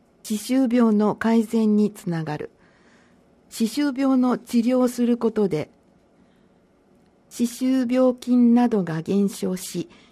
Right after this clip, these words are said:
薬の効き目が良くなり、血糖値の改善へとつながる好循環を表しています。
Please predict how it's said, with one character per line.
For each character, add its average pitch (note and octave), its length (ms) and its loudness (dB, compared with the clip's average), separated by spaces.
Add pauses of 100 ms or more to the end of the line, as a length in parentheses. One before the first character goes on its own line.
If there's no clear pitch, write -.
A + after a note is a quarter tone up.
薬 C4+ 380 0
の C4 180 6
効 B3 80 -8
き B3+ 240 0
目 B3+ 160 4
が A#3+ 160 2
良 A#3+ 180 4
く A3 160 -2
な D#3 160 -4
り、 - 180 -12 (600)
血 A#3 180 4
糖 A#3+ 340 0
値 G#3+ 160 -6
の D#3 180 -6
改 G3+ 320 -4
善 F#3+ 420 -4
へ E3 180 -10 (600)
と - 200 -4 (420)
つ - 160 -8
な G3+ 180 0
が F#3+ 160 -4
る F#3 220 -6 (440)
好 C#4 200 0
循 C#4+ 380 0
環 D#3+ 260 -6
を A3 200 -2
表 F#3+ 380 -4
し - 140 -12
て - 140 -8
い G3 140 0
ま D#3 160 -8
す。 - 180 -18